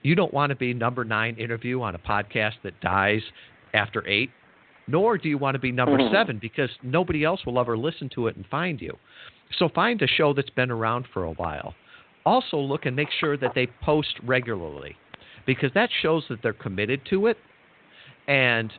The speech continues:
Speaker 1: that, uh, that the audience also knows they're gonna be there. You know, sort of the,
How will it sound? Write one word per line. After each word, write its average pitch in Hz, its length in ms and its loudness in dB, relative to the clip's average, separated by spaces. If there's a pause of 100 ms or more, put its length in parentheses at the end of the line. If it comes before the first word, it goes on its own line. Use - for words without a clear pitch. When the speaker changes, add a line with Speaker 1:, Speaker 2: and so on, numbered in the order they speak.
(240)
Speaker 1:
that, 117 160 2 (380)
uh, 127 280 -10 (140)
that 131 160 0
the 113 320 -2 (320)
audience 147 420 2 (160)
also 139 400 -2
knows 98 320 -4
they're 104 80 -6
gonna 92 200 -10
be 87 180 -10
there. 73 240 -12 (220)
You 98 100 -4
know, 110 80 2
sort 170 240 2
of 143 140 0
the, 101 160 2